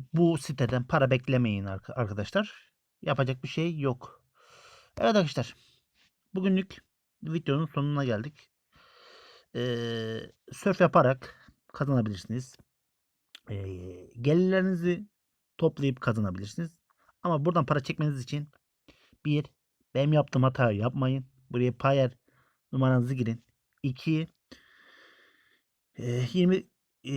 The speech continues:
ruble yatırmanız gerekiyor. Maalesef ben buraya yatıramam. Çünkü yatırsam da para çekemem arkadaşlar. Çünkü yanlış bir Payer hesabı yapıştırdım. İşte Rus siteleri böyle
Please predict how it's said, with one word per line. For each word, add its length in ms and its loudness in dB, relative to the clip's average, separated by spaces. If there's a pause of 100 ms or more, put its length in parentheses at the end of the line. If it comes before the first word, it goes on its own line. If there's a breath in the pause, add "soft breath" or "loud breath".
(240)
ruble 300 2
yatırmanız 840 2
gerekiyor. 960 -2
Maalesef 440 0
ben 240 0
buraya 180 0
yatıramam. 600 0
Çünkü 300 -4 (200)
yatırsam 440 -2
da 80 -4
para 140 0
çekemem 460 -2
arkadaşlar. 440 -4 (1120 soft breath)
Çünkü 420 0 (160)
yanlış 420 0
bir 120 2 (600)
Payer 300 2
hesabı 500 -2 (400)
yapıştırdım. 640 -2 (1800 loud breath)
İşte 280 2
Rus 160 0
siteleri 560 2 (140)
böyle 400 2